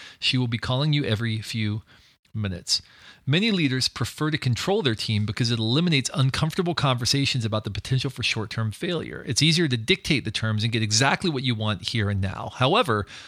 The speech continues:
you're also unknowingly robbing future value in order to claim a little present value. Your team will not grow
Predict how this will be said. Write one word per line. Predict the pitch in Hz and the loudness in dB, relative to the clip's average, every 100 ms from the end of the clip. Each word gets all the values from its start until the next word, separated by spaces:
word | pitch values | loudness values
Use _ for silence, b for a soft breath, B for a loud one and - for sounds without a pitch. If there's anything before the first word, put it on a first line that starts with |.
| B | B
you're | 123 135 | 0 2
also | 175 - | 2 2
unknowingly | 139 135 127 151 156 | 2 2 2 2 0
robbing | 127 113 110 113 | 0 0 0 0
future | 98 165 165 127 | 0 -2 0 0
value | 107 104 104 | 2 2 2
in | 107 | 2
order | 107 110 | 0 0
to | 104 | -2
claim | - 123 117 120 | -2 0 2 2
a | 117 | -2
little | 110 107 104 | -2 0 -2
present | - 143 127 110 | -2 -2 0 -2
value. | 147 113 113 110 | -6 -10 -10 -8
Your | 127 123 | -4 -4
team | - 156 175 170 | 0 0 0 0
will | 127 | 0
not | 123 127 | 0 -2
grow | 123 113 110 110 | -2 0 2 0